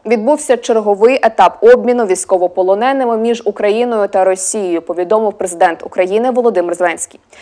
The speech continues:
Більша половина визволених сьогодні захисників потрапили в полон під час оборони Маріуполя.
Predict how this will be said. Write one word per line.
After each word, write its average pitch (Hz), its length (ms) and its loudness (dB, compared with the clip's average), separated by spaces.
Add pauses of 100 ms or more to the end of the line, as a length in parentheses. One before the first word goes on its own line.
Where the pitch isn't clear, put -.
(220)
Більша 285 360 0
половина 214 480 2
визволених 190 540 0
сьогодні 185 420 -2
захисників 185 680 -6
потрапили 180 520 0
в 180 80 -12
полон 226 360 0
під 190 180 -8
час 202 240 2
оборони 185 460 -2
Маріуполя. 185 540 0